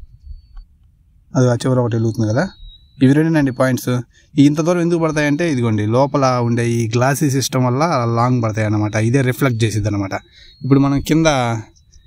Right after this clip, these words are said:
కింద ఉన్న ఈ పాయింట్ని వెలిగించి చూద్దాం. ఈ పాయింట్ మీకు లైట్ కనిపిస్తుంది already. అదిగోండి అక్కడ ఒక బల్బ్ ఉంది చూసారుగా కింద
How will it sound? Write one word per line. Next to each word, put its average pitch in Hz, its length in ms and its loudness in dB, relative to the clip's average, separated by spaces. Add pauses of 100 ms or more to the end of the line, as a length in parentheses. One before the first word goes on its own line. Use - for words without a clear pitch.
(120)
కింద 151 160 4
ఉన్న 147 140 0
ఈ 131 100 -2
పాయింట్ని 131 520 0
వెలిగించి 120 460 -2
చూద్దాం. 113 280 0 (300)
ఈ 147 80 6
పాయింట్ 170 360 2
మీకు 151 180 0
లైట్ 156 220 0
కనిపిస్తుంది 147 460 0
already. 120 340 -2 (1000)
అదిగోండి 127 240 4
అక్కడ 127 140 -2
ఒక 120 100 0
బల్బ్ 147 200 2
ఉంది 143 160 2
చూసారుగా 139 380 -2 (1040)
కింద 139 180 4